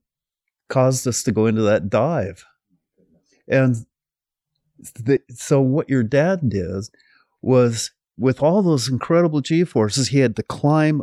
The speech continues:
under the co-pilot's seat, I think it was, and hand crank the landing gear back up while we're in the dive.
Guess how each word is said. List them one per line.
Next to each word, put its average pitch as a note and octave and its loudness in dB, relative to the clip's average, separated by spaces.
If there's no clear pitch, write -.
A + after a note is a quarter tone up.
under C#3+ 2
the G#2+ 2
co-pilot's D3 0
seat, D#3+ 0
I G2 -6
think G#2+ -4
it G2+ -8
was, G2 -4
and A2+ -2
hand D#3 -2
crank C#3 -2
the A2+ 2
landing C3+ 2
gear G#2+ 2
back G2 -2
up F2 -4
while C3+ 2
we're C#3+ 2
in C3+ 2
the B2 2
dive. G#2+ 0